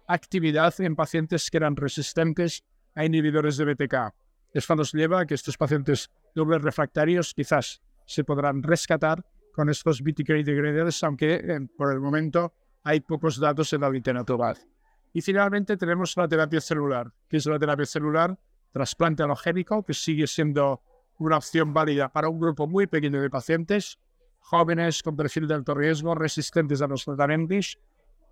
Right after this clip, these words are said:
y los car T. Con los cars hay poca experiencia en leucemia linfática crónica, pero sí con el trasplante alogénico. Llevamos muchos años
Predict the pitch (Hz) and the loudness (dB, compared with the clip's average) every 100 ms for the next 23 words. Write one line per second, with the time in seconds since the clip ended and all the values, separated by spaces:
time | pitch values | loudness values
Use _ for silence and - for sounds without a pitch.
0 | - 180 175 165 - 170 160 165 131 - | -2 0 2 2 2 2 2 2 2 -2
1 | _ _ - 151 156 - 175 175 180 - | _ _ -6 -4 -2 -2 2 2 0 -4
2 | 175 151 175 175 180 - 160 160 143 151 | -4 -2 -2 -2 -2 -2 0 0 0 0
3 | 143 151 147 147 131 143 147 139 147 156 | 0 0 0 0 -2 0 0 0 0 0
4 | 175 175 - _ _ _ _ - 151 151 | 0 -2 -6 _ _ _ _ -2 0 0
5 | 180 175 175 156 156 143 - 156 143 143 | 0 0 0 -2 -4 -8 -4 -4 -2 -2
6 | 139 160 160 165 165 143 147 143 160 147 | -2 -2 -2 0 0 0 -2 -4 -6 -4
7 | 147 156 151 139 131 | -2 0 0 -2 -6